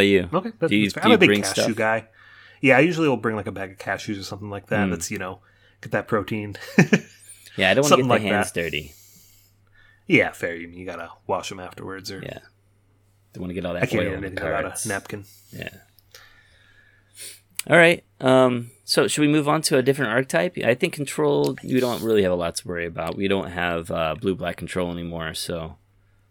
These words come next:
Speaker 2: Yeah, not as much. Uh, you know, I was trying to name some things that Blue Black does. You know, they can also have kind of those Gearhulk locks.
Speaker 1: Mm-hmm.
Speaker 2: Um, you know, Leer, when that saw play, is another one of those that you can kind of be like, "Okay, I know they've got Leer in play. They have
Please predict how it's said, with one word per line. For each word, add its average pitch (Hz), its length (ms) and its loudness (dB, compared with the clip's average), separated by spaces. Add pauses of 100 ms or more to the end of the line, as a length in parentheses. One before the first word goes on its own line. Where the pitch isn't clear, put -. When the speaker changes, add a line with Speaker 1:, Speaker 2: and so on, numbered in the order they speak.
(260)
Speaker 2:
Yeah, 214 120 8
not 214 260 6
as 151 240 2
much. 98 340 -6
Uh, 110 240 2
you 135 100 4
know, 117 60 6
I 113 40 4
was 113 100 2
trying 127 220 6
to 117 80 2
name 110 220 -2
some 107 180 -2
things 101 220 -6
that 110 120 -8
Blue 104 140 -10
Black 92 300 -8
does. 87 280 -6
You 127 80 6
know, 131 60 2
they 147 160 10
can 156 120 -2
also 123 240 -2
have 107 220 -2
kind 110 180 -2
of 101 80 0
those 98 160 -2
Gearhulk 98 540 -6
locks. 90 520 -6
Speaker 1:
Mm-hmm. 92 140 -8
Speaker 2:
Um, 90 440 -4 (340)
you 135 160 4
know, 110 160 2 (180)
Leer, 123 580 4
when 117 160 2
that 117 140 0
saw 117 180 2
play, 120 320 0
is 107 180 -6
another 101 240 -4
one 101 140 -6
of 95 80 -6
those 101 240 -2
that 107 100 -8
you 90 60 -10
can 104 120 -16
kind 98 240 -6
of 92 100 -6
be 107 100 -6
like, 95 280 -6
"Okay, 120 360 6 (420)
I 147 140 6
know 139 200 6
they've 135 140 4
got 135 200 2
Leer 117 240 2
in 104 140 -2
play. 101 300 -2
They 110 180 0
have 104 340 -2